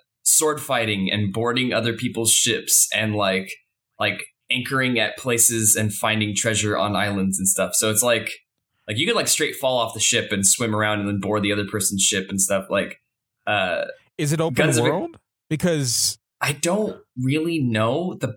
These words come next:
Speaker 1: bat-, like, the
Speaker 2: I thought it was open world co-op because I don't want another
Speaker 1: I
Speaker 2: Guns of
Speaker 1: think so.
Speaker 2: Icarus.
Speaker 1: No, it's not, it's not, like,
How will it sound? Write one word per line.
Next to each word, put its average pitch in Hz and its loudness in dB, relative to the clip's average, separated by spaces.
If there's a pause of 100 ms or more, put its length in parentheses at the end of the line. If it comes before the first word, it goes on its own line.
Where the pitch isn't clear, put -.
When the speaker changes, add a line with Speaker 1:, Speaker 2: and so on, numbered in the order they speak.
Speaker 1:
bat-, 123 -2
like, 123 -2
the 120 2
Speaker 2:
I - 0
thought 190 0
it 202 0
was 180 0
open 185 -2
world 170 0
co-op 151 -2
because 113 0 (100)
I 135 0
don't 202 0
want 196 2
another 143 2
Speaker 1:
I - 0
Speaker 2:
Guns 135 2
of 120 0
Speaker 1:
think 185 4
so. 214 6 (100)
Speaker 2:
Icarus. - -8 (120)
Speaker 1:
No, 180 2
it's 147 -2
not, 190 0
it's 147 -2
not, 196 0
like, 127 -2